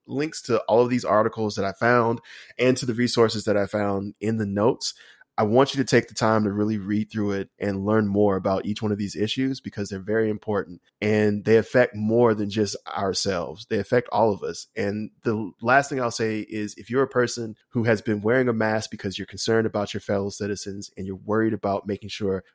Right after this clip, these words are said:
uh, that they are able to have a happy and healthy life, then you should also have that same concern for your fellow citizens being oppressed and being underneath, uh, rules that, quite frankly, as a poor person,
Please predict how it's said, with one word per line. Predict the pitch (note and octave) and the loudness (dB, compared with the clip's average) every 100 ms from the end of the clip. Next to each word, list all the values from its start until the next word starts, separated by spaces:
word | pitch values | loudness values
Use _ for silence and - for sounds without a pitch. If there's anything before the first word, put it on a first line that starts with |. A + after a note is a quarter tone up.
| - | -12
uh, | F#2 | -10
that | F#2 F2+ | -10 0
they | A2 | 4
are | A2 | 4
able | G#2 G#2 | 2 -2
to | G2+ | -2
have | G2+ G2 F#2+ - | -2 -2 -4 -6
a | F#2 | -8
happy | F#2+ A2 G#2 A2 | -2 -2 0 -2
and | G2 | -4
healthy | G2+ - G2+ | -4 -6 -4
life, | G2 G2 F#2+ - - | -2 -2 -4 -12 -8
then | G2 | -6
you | G#2 | -4
should | - G2+ | -2 2
also | A2 A#2 | 2 2
have | A2+ A2 | 0 2
that | G#2+ | 0
same | G#2+ G#2 G2+ | 0 -2 -2
concern | G2+ - F#2+ F#2 F2+ - - | -6 -4 -4 -4 -6 -12 -8
for | - G#2 | 0 2
your | G2+ | 4
fellow | A2+ G#2+ | 4 2
citizens | - G#2 G2 G2 | 2 0 0 -6
being | F#2+ G#2 G2 | -6 -4 -4
oppressed | F#2+ - C3 G#2 - - _ - | -4 2 2 2 -4 -12 _ 0
and | A#2 B2 A#2 | 4 4 4
being | A2+ A2 G#2 G#2 | 2 2 0 -4
underneath, | G2 G#2+ G#2 G#2+ G2 - - | -2 0 0 0 -2 -8 -6
uh, | G2+ F#2 F2 | -2 -2 -2
rules | A#2+ B2+ G#2+ | 2 2 2
that, | - G2+ G2+ - | 0 0 0 -6
quite | - A#2+ A#2+ | -2 0 0
frankly, | - A#2 A#2+ G2+ | 0 0 0 -4
as | F#2 | -4
a | - | -6
poor | - B2 | 2 2
person, | A#2 G2+ F#2+ G2+ | 4 0 -2 -4